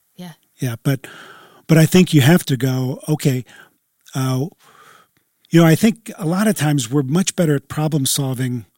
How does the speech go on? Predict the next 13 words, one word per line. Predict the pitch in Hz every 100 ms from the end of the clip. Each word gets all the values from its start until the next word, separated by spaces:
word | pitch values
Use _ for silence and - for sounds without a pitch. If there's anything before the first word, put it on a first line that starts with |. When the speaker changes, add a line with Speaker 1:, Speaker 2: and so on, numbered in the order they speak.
| _ _ _ _ _ _
Speaker 2:
Like, | 139 143 - 262
I'm, | 160 165 170
I'm | 165 165
a | 147
better | 135 143
problem | - 151 139 139
solver | 147 135 131
at | 156
work | 139 143 -
than | 143 123
I | 127
am |
at | 123